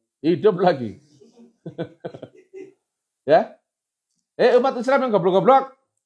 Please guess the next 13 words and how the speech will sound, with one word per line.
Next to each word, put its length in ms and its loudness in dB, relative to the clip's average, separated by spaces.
Bedakan 480 2
ya 80 -2
antara 240 -2
bersaksi 400 -2
sama 240 -2
mengucapkan. 640 -2
Betul 160 2
ya? 100 2
Itu 240 -6
beda. 960 2
Kau 240 -2
diajari 480 0
ngaji, 880 -4